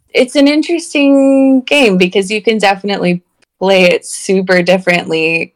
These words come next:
um, based on whether you play it more from a male perspective or a female perspective.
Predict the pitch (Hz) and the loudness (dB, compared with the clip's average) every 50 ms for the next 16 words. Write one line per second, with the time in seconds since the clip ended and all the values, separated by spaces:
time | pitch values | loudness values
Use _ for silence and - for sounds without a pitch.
0 | _ - 175 175 175 175 165 165 165 160 160 165 170 170 190 185 _ _ _ _ | _ -4 -2 0 2 2 0 0 -2 -4 -8 -8 -8 -8 -10 -10 _ _ _ _
1 | _ - 185 185 - _ - 233 202 240 - - 202 185 185 190 175 185 180 180 | _ -10 -10 -10 -8 _ -2 0 0 0 0 0 0 0 2 2 2 2 2 2
2 | 185 185 175 170 - - - 160 165 160 160 160 160 - - _ _ _ _ _ | 2 0 0 -2 -4 -2 -2 0 2 2 2 0 0 -2 -4 _ _ _ _ _
3 | _ _ _ _ _ _ _ _ _ _ - 185 185 185 180 175 175 170 175 175 | _ _ _ _ _ _ _ _ _ _ -2 0 4 4 4 4 4 4 4 4
4 | 175 175 170 170 - - _ - - 180 170 165 170 170 170 165 165 160 - 170 | 2 0 -2 -8 -16 -20 _ -10 -8 -8 -6 -6 -6 -6 -6 -6 -6 -8 -10 -14
5 | 170 170 - 151 - - 165 170 170 - - 185 180 180 - 180 - 196 185 - | -12 -8 -8 -8 -8 -8 -10 -8 -6 -6 -8 -8 -8 -10 -8 -8 -8 -8 -8 -10
6 | - 185 185 - - - - - - - 208 - | -14 -12 -10 -10 -10 -10 -10 -8 -8 -8 -8 -10